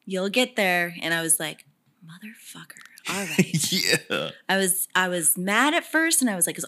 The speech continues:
Speaker 1: all my friends were in the show,
Speaker 2: Yeah.
Speaker 1: but then I was like, "No, she's right.
Speaker 2: Yeah.
Speaker 1: She's totally right. I am not being true to myself.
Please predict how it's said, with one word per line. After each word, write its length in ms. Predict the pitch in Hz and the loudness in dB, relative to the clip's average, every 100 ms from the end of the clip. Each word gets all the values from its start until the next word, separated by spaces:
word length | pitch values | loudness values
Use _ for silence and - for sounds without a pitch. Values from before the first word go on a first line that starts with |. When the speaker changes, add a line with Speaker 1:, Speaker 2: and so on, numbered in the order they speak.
| - | -4
Speaker 1:
all 100 | 269 | 0
my 140 | 277 | 0
friends 260 | 247 220 202 | 2 0 2
were 60 | 202 | 0
in 80 | |
the 80 | 196 | 0
show, 280 | - 202 190 | 0 0 2
Speaker 2:
Yeah. 160 | 190 170 | 4 4
Speaker 1:
but 60 | |
then 120 | - | 4
I 100 | 185 | 0
was 120 | 175 165 | 0 -2
like, 140 | 147 165 | -4 -6
"No, 160 | 160 | -8
she's 400 | 160 - 170 - | -4 -2 -2 -4
right. 320 | 135 151 143 - _ _ _ - | -4 -4 -6 -12 _ _ _ -2
Speaker 2:
Yeah. 200 | 85 85 | 2 4
Speaker 1:
She's 160 | 90 | 2
totally 400 | - 156 175 160 | -2 -4 -2 -2
right. 220 | 139 131 - | -4 -4 -4
I 100 | 160 | -4
am 120 | 147 | -2
not 180 | 143 180 | -2 -2
being 160 | 196 | -4
true 140 | 190 185 | -4 -4
to 60 | |
myself. 420 | 180 170 165 160 | -2 -2 -2 -4